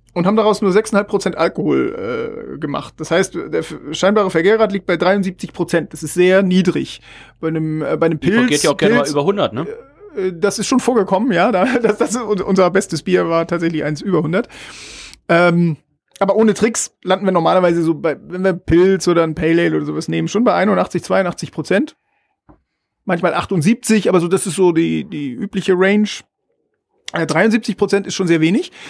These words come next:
Speaker 1: Das heißt, du hast, äh, sehr viel Restextrakt, vier Komma drei Prozent in diesem Fall. Und, ähm, das kontert natürlich die Bittere extrem. Also was du wahrnimmst, ist ja immer das Verhältnis zwischen Bittere und Restsüße.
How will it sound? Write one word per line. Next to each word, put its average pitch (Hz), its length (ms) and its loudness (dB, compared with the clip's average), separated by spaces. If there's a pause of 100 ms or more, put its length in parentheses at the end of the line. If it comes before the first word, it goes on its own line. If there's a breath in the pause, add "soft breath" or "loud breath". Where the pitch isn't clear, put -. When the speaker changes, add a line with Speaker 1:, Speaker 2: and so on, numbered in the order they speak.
(120)
Speaker 1:
Das - 120 -2
heißt, 202 180 0
du 208 40 4
hast, 202 180 -2 (280)
äh, 170 180 -4
sehr 190 200 2
viel 220 140 0
Restextrakt, 220 680 -2 (160)
vier 196 140 -2
Komma 196 180 0
drei 180 100 2
Prozent 190 460 -2 (100)
in 190 120 -4
diesem 202 160 -2
Fall. 269 180 0 (960 loud breath)
Und, 180 680 2
ähm, 170 640 4
das 156 180 -2
kontert 214 380 0
natürlich 175 380 0
die 170 100 -4
Bittere 190 340 2
extrem. 170 680 0
Also 160 160 -4
was 160 100 -2
du 151 160 -2
wahrnimmst, 233 480 4
ist - 100 -4
ja 190 100 2
immer 185 120 -2
das 165 100 -4
Verhältnis 185 540 0
zwischen 190 340 -2
Bittere 180 360 2
und 156 180 0
Restsüße. 156 580 -2